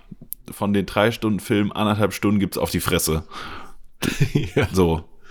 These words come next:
Speaker 1: Da wird immer großspurig, gibt's da aufs Maul. Und dann die, der Film heißt Die Schlacht der fünf Heere. Das Einzige, was passiert, ist,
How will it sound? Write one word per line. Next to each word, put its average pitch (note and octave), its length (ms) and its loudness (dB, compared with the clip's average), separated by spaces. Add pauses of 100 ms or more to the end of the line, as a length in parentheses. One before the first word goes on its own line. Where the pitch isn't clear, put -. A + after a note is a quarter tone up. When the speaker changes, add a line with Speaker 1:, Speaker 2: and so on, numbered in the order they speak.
(200)
Speaker 1:
Da G2 100 0
wird G#2+ 140 2
immer G#2 380 2
großspurig, A2 880 2
gibt's G#2 240 -2
da F2 80 4
aufs - 220 0
Maul. D#2+ 320 0 (580)
Und G#2 340 2 (760)
dann G#2+ 360 2 (220)
die, G#2+ 440 0
der G2 120 2
Film C3 420 0
heißt A#2+ 520 -2 (1040)
Die G#2+ 100 2
Schlacht - 420 0
der G#2+ 100 2
fünf A2 320 -4
Heere. A2+ 440 0 (840)
Das - 340 0
Einzige, C#3+ 580 0
was B2+ 180 0
passiert, B2 560 0
ist, - 460 0